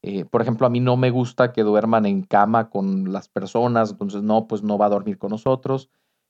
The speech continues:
Eh, no va a dormir en nuestro cuarto, ni siquiera va a subir a la planta alta porque tenemos alfombra en las escaleras y las puede manchar y no sé qué.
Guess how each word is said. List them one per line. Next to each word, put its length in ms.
Eh, 120
no 160
va 80
a 40
dormir 260
en 80
nuestro 320
cuarto, 460
ni 140
siquiera 380
va 100
a 40
subir 320
a 40
la 140
planta 440
alta 280
porque 200
tenemos 420
alfombra 480
en 60
las 160
escaleras 720
y 160
las 200
puede 220
manchar 540
y 60
no 120
sé 140
qué. 300